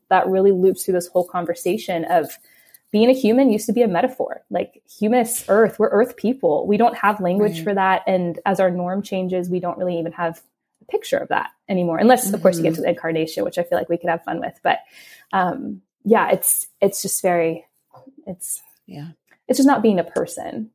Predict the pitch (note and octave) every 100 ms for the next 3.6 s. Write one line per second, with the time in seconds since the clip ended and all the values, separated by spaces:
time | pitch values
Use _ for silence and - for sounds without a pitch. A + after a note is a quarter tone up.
0 | - F#3+ - G3 F#3 F3+ E3+ F3 - E3+
1 | D#3+ - G3+ F3+ F3+ F3 F3+ F3 F3+ F3+
2 | F3 F#3+ F#3 G3+ G#3 G3 G3 F#3 F3 E3+
3 | E3+ E3 - F3 - -